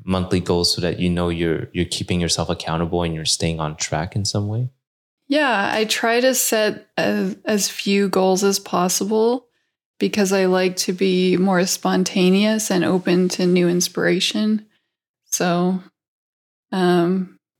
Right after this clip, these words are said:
Speaker 2: for sure, I will have some smaller goals, but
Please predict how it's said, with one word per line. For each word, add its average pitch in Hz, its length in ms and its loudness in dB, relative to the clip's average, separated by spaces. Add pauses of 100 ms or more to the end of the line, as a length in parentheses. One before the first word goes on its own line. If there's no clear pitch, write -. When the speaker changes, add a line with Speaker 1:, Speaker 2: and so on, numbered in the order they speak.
(100)
Speaker 2:
for 202 160 0
sure, 202 500 2
I 190 220 0
will 185 500 4
have 185 460 -2
some 190 300 2
smaller 175 440 0
goals, 175 380 -4
but - 360 -4